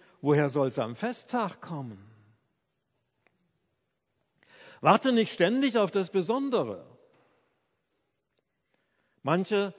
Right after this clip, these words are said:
verwarten so ihr ganzes Leben. Irgendwann muss doch der große Knaller kommen, das besondere Ereignis, der Höhepunkt, für den sich das Leben lohnt.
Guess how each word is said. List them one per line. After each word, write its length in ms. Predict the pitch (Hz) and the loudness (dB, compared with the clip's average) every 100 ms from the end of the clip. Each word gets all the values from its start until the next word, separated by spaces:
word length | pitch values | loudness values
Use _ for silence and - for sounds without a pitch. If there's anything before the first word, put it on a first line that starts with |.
| - | -18
verwarten 1200 | - 165 208 190 - - - 143 170 208 202 180 | -2 0 0 -2 -16 -20 -4 -4 -2 -4 -6 -4
so 240 | 151 175 | -4 -4
ihr 240 | 175 170 165 | -4 -6 -6
ganzes 560 | - 143 135 135 120 | -6 -6 -4 -8 -8
Leben. 500 | 196 277 285 135 90 _ _ _ _ _ _ _ _ _ _ _ _ _ _ _ _ _ _ _ _ _ | -6 -6 -8 -10 -14 _ _ _ _ _ _ _ _ _ _ _ _ _ _ _ _ _ _ _ _ _
Irgendwann 540 | 147 180 226 185 202 | 0 2 2 4 4
muss 240 | 180 226 - | 4 2 2
doch 140 | 254 | 2
der 160 | 208 170 | 2 0
große 340 | 160 165 170 | 0 -2 -4
Knaller 400 | 147 185 220 247 | -6 -2 -2 -2
kommen, 520 | - 170 139 107 107 - _ _ _ _ _ _ | -6 -10 -10 -14 -20 -20 _ _ _ _ _ _
das 180 | 254 - | -8 -4
besondere 500 | 170 160 180 170 175 | 0 2 2 2 0
Ereignis, 1080 | 160 170 196 240 - 101 - - - _ _ _ - - | 0 0 0 -4 -6 -14 -16 -20 -20 _ _ _ -20 0
der 120 | - | 4
Höhepunkt, 600 | 220 269 247 - 156 147 | 4 6 4 6 4 4
für 100 | 175 | -2
den 240 | 151 208 208 | 2 2 2
sich 160 | 196 | -2
das 160 | 190 160 | -2 0
Leben 300 | 180 190 202 | 2 2 2
lohnt. 680 | 208 285 285 185 - - | -2 -2 -4 -10 -16 -20